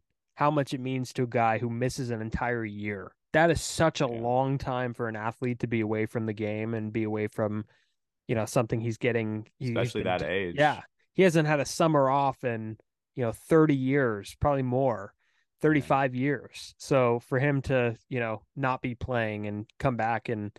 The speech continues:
Speaker 1: regain form, that was pretty cool to see.
Speaker 2: Yeah. And really quick before we move to M V P I think he, I think it's the eleventh or twelfth, uh, pitcher to have three Cy Youngs. And if you look at that list,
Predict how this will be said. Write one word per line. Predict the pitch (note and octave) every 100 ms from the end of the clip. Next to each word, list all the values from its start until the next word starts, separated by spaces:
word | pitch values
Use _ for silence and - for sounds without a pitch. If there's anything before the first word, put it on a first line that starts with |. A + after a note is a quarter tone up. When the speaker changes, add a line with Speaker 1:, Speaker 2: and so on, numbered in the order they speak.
| _ _ _
Speaker 1:
regain | - B2 A#2+ A2+ A2+
form, | A2 C3 A2+ G#2
that | G#2
was | G2+
pretty | - A2+
cool | G#2 G#2+
to | G2+
see. | - G2+ G#2
Speaker 2:
Yeah. | - F2 E2+ -
And | G#2 -
really | A#2+ A#2+
quick | A2 A#2 G#2
before | G2 G#2+
we | G2+
move | F#2
to | F#2
M | F#2+
V | F#2
P | - _ _ _ _ _ _
I | G#2 F#2+
think | G#2
he, | G2 F#2 F2
I |
think | F2+
it's | G#2
the | F#2
eleventh | E2 G2 A2+ A2
or | F#2+
twelfth, | - G#2 F#2+ - -
uh, | E2 F2 E2+
pitcher | E2 A2 G2 F#2+
to | F2
have | F2
three | - G2 F#2+
Cy | - F#2+
Youngs. | F2+ E2+ D2+ D#2 - -
And | F2 E2+
if | -
you | E2+
look | G2 G2
at | G2+
that | F#2+ D2+
list, | F2+ F2+ E2 - -